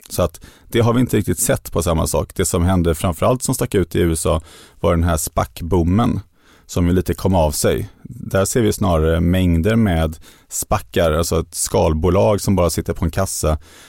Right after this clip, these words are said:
som inte lyckas f-, hitta några, hitta någonstans att, eh, investera de här pengarna och att det snarare ser ut som att de kommer lämna tillbaka pengarna till sina investerare.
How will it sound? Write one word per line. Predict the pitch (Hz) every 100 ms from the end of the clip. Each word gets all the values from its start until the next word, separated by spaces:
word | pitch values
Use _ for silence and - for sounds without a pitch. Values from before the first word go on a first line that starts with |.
| _
som | - 87
inte | 87 - 90
lyckas | 85 - 80 78 - - -
f-, | - - -
hitta | 101 - -
några, | 117 123 98 90 - - _ - - - - -
hitta | 98 110 -
någonstans | 127 127 90 85
att, | 87 - - -
eh, | - 95 90 90 - - - - - -
investera | 101 95 113
de | 127
här | 120
pengarna | - 85 82 82 80
och | - 82
att | -
det | 87
snarare | - - 90 85 101
ser | -
ut | 90
som | 92
att | 80
de | 82
kommer | 80 82 80
lämna | 78 78
tillbaka | - 95 113
pengarna | - 80 - -
till | -
sina | - -
investerare. | - - - - -